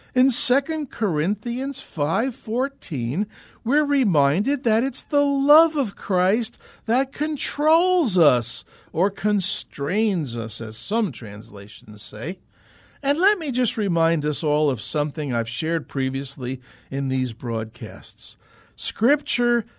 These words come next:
defines love for us, doesn't it? We're not left to define it on our own.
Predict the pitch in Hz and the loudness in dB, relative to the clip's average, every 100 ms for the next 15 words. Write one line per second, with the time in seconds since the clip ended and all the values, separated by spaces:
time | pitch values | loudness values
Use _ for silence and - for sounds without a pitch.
0 | _ 143 143 113 - 160 170 175 175 175 | _ -2 -2 -2 -4 0 2 2 2 0
1 | 170 - _ _ - 120 131 143 127 - | -2 -4 _ _ -10 -2 4 4 4 -2
2 | 131 117 110 104 - - 131 151 202 247 | -4 -2 -2 -6 -8 -4 -2 2 2 2
3 | - _ _ _ _ _ 214 311 320 247 | -2 _ _ _ _ _ 0 2 4 6
4 | 233 165 156 190 214 - 180 170 190 - | 6 6 4 4 4 0 0 2 0 -2
5 | 160 143 156 202 233 143 127 143 190 220 | -2 0 2 0 0 -2 0 2 2 0
6 | 240 294 302 233 139 107 | 2 4 4 4 2 -2